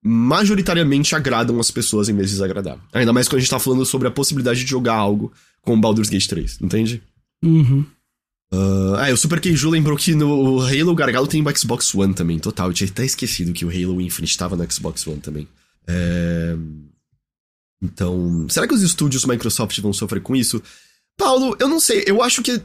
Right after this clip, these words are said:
Speaker 1: isso talvez até abra possibilidades pra algumas coisas. Eles são os estúdios que vão ter o diálogo mais direto com a Microsoft, né? E eu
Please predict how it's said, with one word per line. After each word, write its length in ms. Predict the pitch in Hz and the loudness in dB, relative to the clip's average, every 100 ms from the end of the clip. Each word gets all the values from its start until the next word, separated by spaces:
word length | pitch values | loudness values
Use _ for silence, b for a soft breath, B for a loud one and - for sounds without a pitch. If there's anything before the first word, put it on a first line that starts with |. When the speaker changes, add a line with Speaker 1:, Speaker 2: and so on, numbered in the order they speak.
| - | -4
Speaker 1:
isso 240 | 185 196 - | 0 0 0
talvez 380 | 254 185 196 | 2 2 2
até 260 | 170 175 175 | 2 0 -2
abra 360 | - 165 - 139 | -2 0 2 0
possibilidades 800 | - 117 - 107 90 95 - - | 0 -2 0 0 0 -2 0 -2
pra 100 | 107 | 0
algumas 300 | 98 95 85 | -2 -2 -4
coisas. 400 | - 415 135 110 | 0 2 2 0
Eles 200 | - 247 | 0 0
são 120 | - 415 | 2 2
os 80 | |
estúdios 340 | 339 - 240 - | 0 0 -2 -2
que 100 | 320 | 0
vão 140 | 330 | 0
ter 200 | 285 233 | 0 2
o 40 | 240 | 4
diálogo 400 | 156 175 220 226 | 4 4 4 2
mais 380 | 151 170 277 254 | 2 2 2 2
direto 360 | 247 120 - | 2 0 -2
com 160 | 101 107 | -4 0
a 60 | 98 | 0
Microsoft, 680 | 98 101 98 87 60 - | 0 -2 -2 -2 -4 -4
né? 260 | 85 95 98 - | -2 -2 -2 -2
E 140 | 101 | 0
eu 580 | 110 120 127 123 120 117 | 2 2 2 2 2 -2